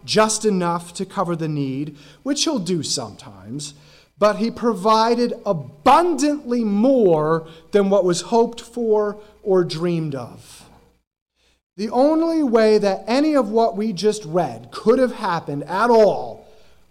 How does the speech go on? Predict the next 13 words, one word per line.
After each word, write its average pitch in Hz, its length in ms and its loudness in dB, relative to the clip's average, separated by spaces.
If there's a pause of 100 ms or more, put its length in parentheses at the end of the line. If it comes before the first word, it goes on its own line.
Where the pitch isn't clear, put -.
was 151 260 -6
none 208 360 2
other 170 520 0 (280)
than 165 120 -4
a 160 40 -6
providential 160 1000 -6
miracle 147 680 -4
performed 147 640 -6 (160)
none 156 300 -2
other 139 460 -2 (280)
than 147 260 -4
God 120 480 -2 (260)
himself. 131 920 -8